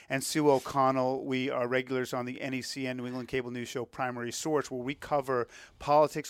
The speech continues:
all the time with a fundamental focus on the New Hampshire primary. We give you content every night that you will not get anywhere, even on the, the cable networks, 'cause if,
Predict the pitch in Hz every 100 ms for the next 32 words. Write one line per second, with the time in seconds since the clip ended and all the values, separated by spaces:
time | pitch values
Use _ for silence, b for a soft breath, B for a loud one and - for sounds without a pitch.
0 | - 139 135 147 - 131 127 123 120 117
1 | - 147 147 143 143 139 127 139 131 135
2 | 131 117 120 117 127 - 123 131 123 120
3 | 120 120 b b - 139 156 151 - 143
4 | 135 143 131 123 127 123 120 120 120 127
5 | 127 135 135 - 135 123 - b b b
6 | 143 151 135 127 - 196 247 269 220 -
7 | 165 180 190 202 196 143 120 113 - 151
8 | 139 165